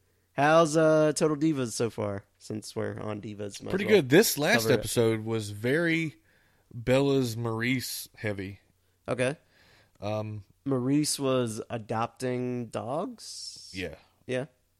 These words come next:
Speaker 2: She adopted a dog. It took a shit on the red carpet.
Speaker 1: Nice.
Speaker 2: The reason that she had to take it to the red carpet was because she couldn't tell The Miz that she'd adopted this dog, and he wasn't at home when she adopted it,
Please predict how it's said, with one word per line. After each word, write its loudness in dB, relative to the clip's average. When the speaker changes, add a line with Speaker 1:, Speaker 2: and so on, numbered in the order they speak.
Speaker 2:
She -8
adopted -4
a -4
dog. -4
It -12
took -10
a -14
shit -6
on -6
the -10
red -8
carpet. -8
Speaker 1:
Nice. -4
Speaker 2:
The 2
reason 4
that -2
she -2
had 0
to -8
take 0
it -10
to -4
the -4
red -4
carpet -10
was -8
because -4
she -12
couldn't -2
tell 0
The -6
Miz 0
that -10
she'd -4
adopted -4
this -10
dog, 0
and -4
he 4
wasn't 4
at -8
home 2
when -4
she -4
adopted -2
it, -2